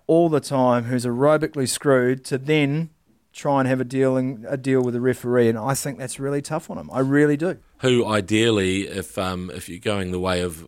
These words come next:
Speaker 2: modern rugby, you'd be subbing your halfback at the, at the right time. So really, you, uh, I guess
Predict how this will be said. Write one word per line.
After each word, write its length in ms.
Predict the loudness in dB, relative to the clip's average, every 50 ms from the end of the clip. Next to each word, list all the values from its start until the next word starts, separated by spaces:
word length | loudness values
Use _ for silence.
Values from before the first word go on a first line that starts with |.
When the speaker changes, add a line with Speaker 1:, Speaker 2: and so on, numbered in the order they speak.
| -20 -18
Speaker 2:
modern 440 | -12 -8 -4 -4 -4 -4 -4 -6
rugby, 340 | -6 -6 -6 -6 -8 -10 -10
you'd 200 | -10 -8 -10 -10
be 100 | -10 -10
subbing 380 | -8 -6 -4 -4 -4 -4 -6 -8
your 100 | -8 -8
halfback 460 | -8 -8 -10 -8 -8 -8 -8 -6 -8
at 140 | -10 -10 -10
the, 180 | -10 -12 -12 -14 _ _ _ _ _ _ -16
at 180 | -14 -14 -12 -12
the 100 | -10 -8
right 260 | -8 -8 -8 -8 -8
time. 320 | -4 -4 -2 -2 -4 -4
So 200 | -4 -4 -2 -2
really, 360 | -2 0 0 2 2 2 0 -2 -4
you, 120 | -4 -6 -8 _ _ -20 -20 _ _ _ _
uh, 460 | -10 -8 -6 -6 -4 -6 -6 -8 -8 -10
I 140 | -12 -12 -10
guess 300 | -8 -8 -8 -8 -8